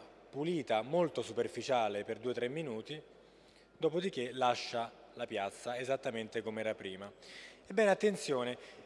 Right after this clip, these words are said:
nelle linee guida, nelle nuove linee guida per il contratto,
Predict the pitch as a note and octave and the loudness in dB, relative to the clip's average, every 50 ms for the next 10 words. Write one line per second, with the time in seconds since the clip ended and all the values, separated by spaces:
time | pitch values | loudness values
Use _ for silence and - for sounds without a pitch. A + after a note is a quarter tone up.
0 | - - - - E3 F3+ G#3 A3+ A#3 A3+ G#3+ G3 F#3 F3+ E3+ E3 F3 G3+ F#3 F3 | -20 -20 -16 -10 -4 -2 0 0 2 2 2 2 2 2 2 0 0 0 2 2
1 | E3+ C#3+ D#3 E3 D3 C3 B2 B2+ B2 C3 C3+ D3+ G3 G#3+ G3+ E3 C#3+ C3+ C3 C3+ | 0 0 0 -2 0 0 0 0 0 0 0 4 6 6 6 6 4 2 0 -2
2 | C#3 D#3 D3+ C#3 C3 A#2 C3 B2 B2+ B2 - A2 C3+ C3 B2+ B2+ A#2 G#2+ G2+ - | 0 0 2 2 2 0 -2 -2 -4 -4 -4 -6 -6 -4 -2 0 0 0 0 -2
3 | - - A#2+ A2+ A2+ A2+ - - - - | -6 -6 -4 -4 -4 -6 -10 -16 -20 -20